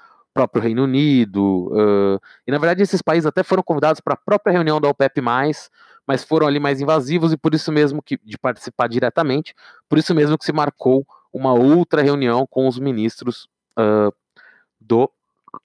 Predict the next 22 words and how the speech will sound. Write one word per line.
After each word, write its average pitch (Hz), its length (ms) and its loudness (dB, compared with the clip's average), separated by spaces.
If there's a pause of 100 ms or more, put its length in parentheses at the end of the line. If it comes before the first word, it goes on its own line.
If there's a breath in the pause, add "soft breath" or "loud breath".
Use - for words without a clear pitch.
(540)
de 107 560 0
Minas 123 260 -2
e - 20 0
Energia 127 500 2
ali 107 140 0
dos - 100 -10
países, 110 280 -4
digamos, 110 340 -4
do 117 80 -2
G 131 140 0
vinte. 92 260 -8
Eu 90 80 -6
tô, 107 140 0
a 98 100 -6
ministra 127 340 -6
de 120 320 -10
Minas 135 200 -2
e 139 40 0
Energia 135 240 0
aqui - 140 -6
eu 165 100 0
usei 117 360 -2